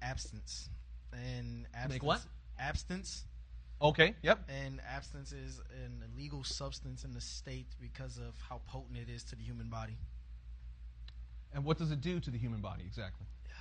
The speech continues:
Speaker 1: It intoxicates people, and it also dries,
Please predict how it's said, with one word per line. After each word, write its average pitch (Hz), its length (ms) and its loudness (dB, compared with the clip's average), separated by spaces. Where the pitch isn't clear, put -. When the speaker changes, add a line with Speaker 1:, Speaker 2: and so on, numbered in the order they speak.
Speaker 1:
It 131 160 -6
intoxicates 131 720 -4
people, 123 520 -8
and 117 260 -6
it 117 100 -8
also 120 400 -6
dries, 117 380 -6